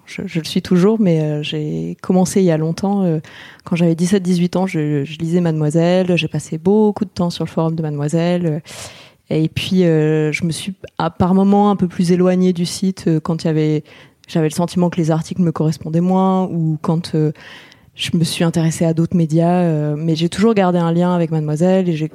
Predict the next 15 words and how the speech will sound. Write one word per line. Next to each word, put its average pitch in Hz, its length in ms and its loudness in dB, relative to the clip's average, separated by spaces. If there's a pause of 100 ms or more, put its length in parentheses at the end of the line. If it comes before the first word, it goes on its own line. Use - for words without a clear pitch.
(140)
toujours 170 260 0
con-, - 100 -14 (140)
gardé 160 240 0
un 160 120 0
lien, 170 200 0 (160)
euh, 151 100 -2 (480)
avec, 160 340 -2
euh, 156 80 2
le 151 80 -2
site, - 380 -4
euh, 151 220 0
aller 160 220 0
lire 165 140 2
les 160 140 2
articles. 175 560 -2